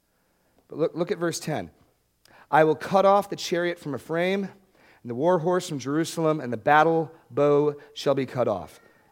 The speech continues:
And he shall speak peace to the nations, and his rule shall be from sea to sea, and from the river to the ends of the earth."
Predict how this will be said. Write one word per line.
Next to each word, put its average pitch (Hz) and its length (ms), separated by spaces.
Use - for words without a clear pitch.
And 147 100
he 196 60
shall 180 160
speak - 580
peace 214 380
to 160 80
the 151 60
nations, 185 520
and 151 100
his 123 140
rule 143 480
shall - 160
be 214 320
from 135 240
sea 220 280
to 247 80
sea, 120 420
and 131 100
from 156 160
the 143 80
river 135 640
to - 100
the 143 160
ends 143 440
of 127 360
the 120 160
earth." 110 440